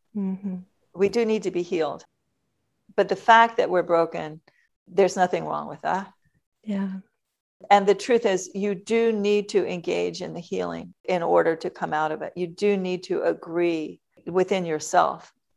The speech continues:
Speaker 2: to try to understand what you are being taught through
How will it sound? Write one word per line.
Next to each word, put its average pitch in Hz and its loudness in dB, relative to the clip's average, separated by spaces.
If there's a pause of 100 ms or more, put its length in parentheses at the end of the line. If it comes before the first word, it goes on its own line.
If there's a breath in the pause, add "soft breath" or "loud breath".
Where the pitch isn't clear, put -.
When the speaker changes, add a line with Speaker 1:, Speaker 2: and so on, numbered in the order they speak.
Speaker 2:
to 196 -6
try 190 6
to 180 2
understand 165 -6
what 170 4
you 170 -4
are 165 0
being 160 -10
taught - -4 (500)
through 165 -2